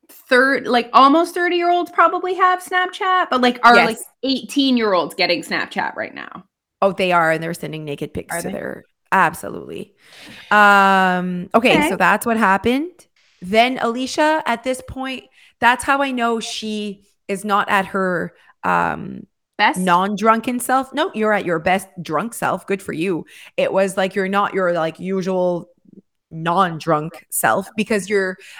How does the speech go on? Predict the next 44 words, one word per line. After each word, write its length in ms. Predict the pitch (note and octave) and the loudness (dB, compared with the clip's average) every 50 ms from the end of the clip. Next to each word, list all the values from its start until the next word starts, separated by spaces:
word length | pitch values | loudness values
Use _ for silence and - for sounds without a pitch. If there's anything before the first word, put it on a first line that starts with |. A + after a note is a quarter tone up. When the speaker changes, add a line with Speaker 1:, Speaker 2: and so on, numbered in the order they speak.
| - _ | -10 _
Speaker 2:
actually 560 | - A3 A3+ A#3 A#3+ A3+ - - A3 G#3+ G#3 F#3 | 0 2 2 2 0 -2 -8 -10 -8 -8 -8 -10
keeping 480 | - - - A3+ A3+ - A3+ G#3 G#3 | -12 -10 -8 -6 -4 -4 -4 -4 -4
the 80 | G3 G3 | -6 -8
conversation 720 | - - G3+ F#3+ F#3+ F#3+ G3 - F3+ F3+ - - F#3+ F#3 | -4 0 0 0 0 0 -4 -6 -6 -8 -8 -6 -4 -4
alive 360 | F3 E3+ E3+ F#3 F#3+ G#3 F#3 | -2 0 2 2 2 2 2
when 140 | F#3+ F#3 F3 | 0 -2 -4
it's 180 | D#3 - - | -6 -10 -12
clearly 680 | - - - - F3+ F3 E3+ F3+ F3+ F3 E3+ D#3+ E3 E3 | -14 -16 -12 -8 -6 -4 -2 0 0 0 0 0 -2 -2
time 260 | - - D#3+ D#3+ D#3+ | -2 -4 -4 -4 -4
to 100 | - E3+ | -6 -6
move 240 | D#3+ E3 D#3+ D#3 D#3+ | -6 -4 -4 -2 -2
on. 300 | E3+ D#3+ E3 G#3+ D#4 E4+ | 0 0 0 0 0 0
You 100 | B3 G#3+ | 0 2
know 100 | G#3+ G#3 | 4 6
what 120 | A3 A3 | 6 4
I 80 | A3 A3 | 4 2
mean? 200 | G#3+ A#3 E4 F#4+ | 0 0 0 0
And 100 | D#4+ G#3+ | 0 0
I 40 | G#3 | 0
was 80 | G3 F#3+ | 2 2
like, 160 | G3+ F3 - | 0 0 2
"Why 140 | F3 G3+ C4+ | 2 2 2
is 60 | F#4 | 0
she 120 | - - | -2 0
talking 300 | F3+ D4 D4+ D#4+ C4+ - - | 2 4 4 4 0 -2 -2
to 80 | F#3 | -4
these 180 | F#3 F3+ F3+ - | -4 -4 -6 -6
people? 320 | - A#3 A3+ - E3+ D#3+ | -6 -6 -4 -2 -2 0
Like, 180 | C#3+ F#3 F#3+ - | 0 0 0 2
what, 220 | G#3 - - - | 0 0 0 0
for 100 | - G#3+ | 0 2
this 220 | G3 A3 A#3 - F3+ | 2 2 2 0 0
long?" 540 | F3 E3+ - F#3 G3+ E3+ - - - F#3 F#3+ | -2 0 2 4 4 4 2 -2 -6 -6 -6
You 80 | F#3 | -2
know, 180 | F3+ F3 F#3 G3 | 0 0 2 2
like, 180 | G#3 F#3+ F#3+ | 2 2 2
I'm 140 | - F#3 F#3+ | 2 2 2
like, 160 | G3 F#3+ F3+ - - _ - - - - _ _ - | 2 0 -2 -4 -10 _ -20 -20 -20 -20 _ _ -6
"Let's 160 | A#3+ A#3 B3+ | -4 -4 -4
move 160 | B3+ B3 A#3+ | -2 0 0
on." 200 | A#3 G#3+ G3+ G3 | 2 0 0 0
So 160 | - G#3+ F#3+ | 0 0 2
I 180 | E3+ F#3+ F#3+ F#3+ | 4 4 4 2
just 200 | F3+ G3 F#3 | 0 -6 -10